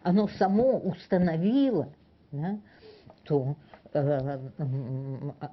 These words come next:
оно должно отвечать за эти действия, по крайней мере, оно должно, м, возмещать ущерб, который будет причинен такого рода действиям.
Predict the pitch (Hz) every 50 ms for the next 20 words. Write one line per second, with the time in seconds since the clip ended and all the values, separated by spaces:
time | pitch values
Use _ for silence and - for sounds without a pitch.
0 | - - 160 175 180 160 151 127 180 175 180 202 - 226 220 240 247 - - 330
1 | 330 320 - - 359 370 359 - - - - _ _ 156 151 185 185 147 151 156
2 | 147 - - 160 139 135 165 214 240 254 240 - - - 247 277 294 277 - -
3 | - - _ - - - - - 175 147 143 156 143 151 180 220 254 269 262 262
4 | - - - - - 156 165 196 208 175 156 165 139 139 127 - 175 160 156 156
5 | 139 131 - - - - - - - 156 151 151 151 143 143 143 135 135 135 165
6 | 160 160 170 151 135 - - - 120 - - 143 120 - - - - 196 233 -
7 | - - - - - - _ _ _ - 156 - - 180 180 185 208 170 151 143
8 | 160 127 143 151 - - - 147 143 - - 165 151 165 254 285 254 - - 135
9 | - - 190 208 240 190 127 143 156 160 156 165 170 139 123 123 117 - - -
10 | _ - 120 104